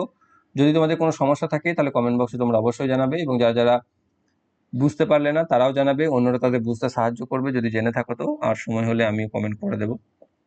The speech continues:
যদি ভিডিওটি ভালো লেগে থাকে, তাহলে অবশ্যই একটি লাইক করবে এবং বন্ধুদের সাথে শেয়ার অবশ্যই করবে, এবং যারা যারা চ্যানেলটিতে নতুন রয়েছে, তারা চ্যানেলটিকে সাবস্ক্রাইব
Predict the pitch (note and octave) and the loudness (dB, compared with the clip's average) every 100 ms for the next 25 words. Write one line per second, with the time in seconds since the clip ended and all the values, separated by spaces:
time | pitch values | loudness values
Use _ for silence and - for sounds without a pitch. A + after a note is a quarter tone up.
0 | _ _ _ _ _ B2+ D3+ D#3+ E3 E3 | _ _ _ _ _ 2 4 4 4 4
1 | D3+ D#3 D#3+ D3+ D#3 E3+ D3 C3 C3+ C3+ | 4 2 0 -2 -2 2 2 0 -4 -8
2 | C3+ B2+ C3 D3+ C#3+ D#3 D3+ D3 B2+ B2+ | 0 0 0 -4 -2 0 0 0 0 0
3 | C3 B2 - A2+ B2 - A#2+ A2+ G#2 A2+ | -2 -4 -2 0 -2 0 2 2 2 -4
4 | C#3+ C3 B2+ C3+ E3 B2 A#2+ A#2+ B2 B2 | -4 -4 -4 -2 -2 2 2 4 0 -2
5 | _ _ _ _ C3+ B2+ B2 B2 A#2+ C3+ | _ _ _ _ 0 0 0 0 0 0
6 | C3 C3 C3 C#3+ C#3 B2+ A#2 A2+ A#2 A#2+ | 0 0 -2 0 0 0 -2 -2 -6 -8
7 | - - | -6 -6